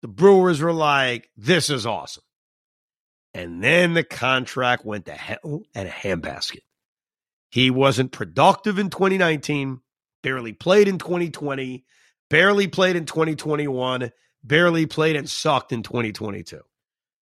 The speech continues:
So <laughs> you never know. You never know how it's gonna work out.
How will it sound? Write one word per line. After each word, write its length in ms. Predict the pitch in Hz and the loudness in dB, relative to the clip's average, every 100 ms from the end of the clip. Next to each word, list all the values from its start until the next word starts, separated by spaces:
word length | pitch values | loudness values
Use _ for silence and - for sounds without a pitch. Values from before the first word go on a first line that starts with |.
| _ _ _ - | _ _ _ -10
So 560 | - 190 175 175 147 175 - - | 4 6 6 4 0 -6 -12 -16
<laughs> 400 | - - - - | -20 -18 -14 -12
you 140 | - 143 | -6 -2
never 260 | 143 170 | 0 0
know. 380 | 160 185 175 - _ _ _ _ _ _ - - - | 0 -2 -2 -8 _ _ _ _ _ _ -20 -16 2
You 80 | 202 | 6
never 180 | 208 | 6
know 160 | 196 196 | 6 4
how 160 | 175 175 | 4 2
it's 120 | - | 2
gonna 160 | 175 | 0
work 260 | 151 147 131 | 2 -2 2
out. 240 | 170 160 | 2 0